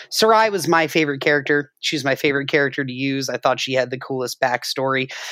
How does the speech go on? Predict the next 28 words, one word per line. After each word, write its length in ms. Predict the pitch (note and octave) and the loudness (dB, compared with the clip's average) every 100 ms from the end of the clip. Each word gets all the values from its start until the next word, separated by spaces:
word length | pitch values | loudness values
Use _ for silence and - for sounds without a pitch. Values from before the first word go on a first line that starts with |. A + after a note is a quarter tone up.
| - | -8
So, 500 | - E3 D3+ D3 C#3 | -2 2 4 4 2
uh, 720 | - C#3+ C#3 C3+ C3 C3 C3 C#3 | 0 2 4 4 4 4 4 2
e-, 40 | |
e-, 380 | E3 E3+ F3+ E3 | 0 -2 -2 -2
even 100 | E3 | 0
with 140 | D3+ | 4
all, 140 | C#3 C#3 | 4 6
like, 200 | C3 B2 | 4 0
the 80 | B2+ | -4
dumb 260 | B2+ A#2+ | 0 0
shit 240 | B2 - A#2 | 0 -4 -4
in 60 | B2 | -2
your 220 | B2+ B2 | -2 0
world 260 | B2 A#2+ | -2 -2
with 120 | A#2 A#2+ | -4 -4
her 140 | B2+ | -4
being 240 | A#2+ A#2 | -4 -8
the 60 | A#2 | -6
pirate 360 | - B2+ A#2+ A#2+ | 0 0 0 -2
captain 300 | B2 - B2 | -2 -2 -2
and 80 | A#2 | 0
all 120 | A#2+ | 0
this, 200 | B2 A#2+ | -2 -4
I 60 | |
still 280 | A#2 - B2+ | -2 0 0
felt 260 | - C3 A#2 | 2 2 2
like 160 | B2+ C3 | 0 0
whatever 420 | C3 C#3 C#3+ | 2 4 2